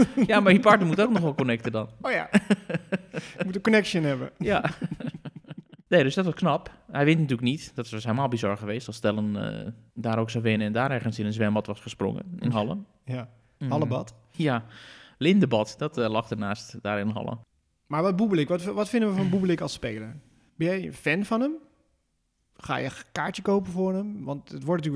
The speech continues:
Speaker 2: wel gezien
Speaker 1: Ik hoef
Speaker 2: als
Speaker 1: geen kaart te
Speaker 2: showman
Speaker 1: kopen.
Speaker 2: en zo. Nee. <laughs> Perskaart.
Speaker 1: <laughs> Perskaart, die zijn gratis.
Speaker 2: Perskaart. <laughs>
Speaker 1: Het is natuurlijk een bijzondere verschijning. Heeft een eigenaardige manier van spelen. Heeft die onderhandse services. Je kan, er is een pleidooi te voeren voor er gebeurt altijd wat.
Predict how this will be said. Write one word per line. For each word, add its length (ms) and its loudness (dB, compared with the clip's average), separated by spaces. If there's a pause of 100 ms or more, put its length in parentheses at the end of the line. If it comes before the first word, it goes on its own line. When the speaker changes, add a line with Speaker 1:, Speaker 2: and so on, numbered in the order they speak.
Speaker 2:
wel 40 -2
gezien 180 -2
Speaker 1:
Ik 80 2
hoef 100 2
Speaker 2:
als 100 6
Speaker 1:
geen 100 6
kaart 120 8
te 60 6
Speaker 2:
showman 200 0
Speaker 1:
kopen. 120 -8
Speaker 2:
en 60 -6
zo. 220 -12 (240)
Nee. 160 -2 (720)
<laughs> 580 -6
Perskaart. 560 -2 (300)
Speaker 1:
<laughs> 260 -12
Perskaart, 480 -2
die 100 -2
zijn 140 4
gratis. 320 2
Speaker 2:
Perskaart. 580 -2
<laughs> 40 -10 (1800)
Speaker 1:
Het 140 -8
is 100 0
natuurlijk 280 0
een 60 2
bijzondere 360 4
verschijning. 500 2
Heeft 200 2
een 300 -2
eigenaardige 800 0
manier 260 2
van 100 -2
spelen. 380 2
Heeft 160 -2
die 100 -10
onderhandse 380 -4
services. 540 0
Je 100 -8
kan, 340 -2 (420)
er 220 -2
is 120 -2
een 100 -2
pleidooi 380 4
te 100 -4
voeren 280 2
voor 180 -2
er 80 -2
gebeurt 220 -2
altijd 240 -2
wat. 280 -8